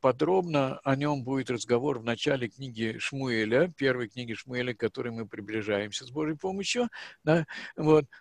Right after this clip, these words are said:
Но в любом с-, в, в любом случае, скажем, если вы говорите «статус», м,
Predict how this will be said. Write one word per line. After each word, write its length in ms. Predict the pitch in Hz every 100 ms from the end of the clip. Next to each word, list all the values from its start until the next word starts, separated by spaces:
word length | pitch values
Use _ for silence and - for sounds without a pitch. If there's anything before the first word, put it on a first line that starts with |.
| -
Но 480 | 156 175 180 180 180 -
в 120 | 156
любом 520 | 165 160 214 277 254
с-, 180 | 202 214 202
в, 280 | 170 175 180
в 100 | 180
любом 260 | 170 190 214
случае, 360 | - 180 151 139
скажем, 340 | 143 127 127
если 180 | 139 165
вы 60 |
говорите 380 | 143 151 156 156
«статус», 680 | - - 180 170 135 113 - - _
м, 200 | 131 127